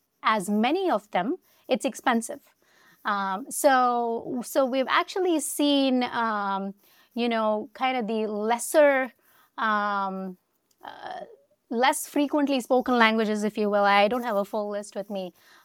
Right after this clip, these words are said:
uh, as actually the more commonly used languages in Translation Hub, a-, along with the usual suspects, depending on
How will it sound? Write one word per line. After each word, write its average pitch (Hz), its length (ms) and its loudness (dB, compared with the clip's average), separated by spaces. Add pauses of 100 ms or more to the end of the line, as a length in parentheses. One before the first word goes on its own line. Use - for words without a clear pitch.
uh, 196 480 0 (260)
as 240 300 4
actually 233 460 0
the 214 160 -4
more 214 520 -2 (280)
commonly 226 680 2
used 220 380 -2
languages 202 520 -4
in 208 120 -6
Translation 196 600 -8
Hub, 202 320 -6
a-, - 120 -2 (180)
along 269 340 2
with 214 140 -2
the 208 80 0
usual 196 480 -4
suspects, 196 580 -8
depending 190 480 -10
on 180 340 -6